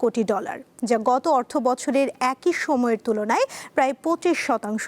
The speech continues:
বেশি। এক্ষেত্রে বরাবরের মতোই চালকের আসনে তৈরি পোশাক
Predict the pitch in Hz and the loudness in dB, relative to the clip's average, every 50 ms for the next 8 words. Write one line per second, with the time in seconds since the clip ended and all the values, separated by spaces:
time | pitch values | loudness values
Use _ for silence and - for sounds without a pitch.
0 | 220 202 220 214 - - - - - - _ _ _ _ _ _ _ - 262 269 | 0 0 0 0 -2 -4 -8 -10 -10 -14 _ _ _ _ _ _ _ 0 0 2
1 | - 311 226 - - 247 208 - - - - - - - 240 233 277 294 320 320 | 2 0 0 0 0 -2 -2 -2 -6 -16 -18 -16 -6 0 2 4 4 4 4 2
2 | 294 330 311 320 320 277 262 262 262 262 - 339 349 349 339 - 320 269 240 233 | 2 2 2 2 2 4 4 2 2 2 2 2 2 2 2 2 0 0 0 0
3 | 233 - 240 240 233 233 - - 320 294 330 330 339 - - _ - 320 339 359 | 0 0 0 2 0 -2 -2 -2 0 2 2 2 0 -2 -4 _ -2 0 0 0
4 | 359 359 349 - - 240 240 - - 247 208 - | 0 -2 -4 -4 -2 -4 -4 -2 -2 -4 -4 -4